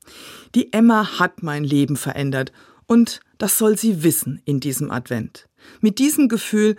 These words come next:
soll sie auf Weihnachten zugehen, auf die Geburt eines Kindes namens Jesus, das mein Leben auch verändert hat, das mit seiner Liebe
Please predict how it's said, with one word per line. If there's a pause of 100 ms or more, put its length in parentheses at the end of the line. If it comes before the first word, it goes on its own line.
(140)
soll
sie
auf
Weihnachten
zugehen, (340)
auf
die
Geburt
eines
Kindes (220)
namens
Jesus, (340)
das
mein
Leben (100)
auch
verändert
hat, (400)
das
mit
seiner
Liebe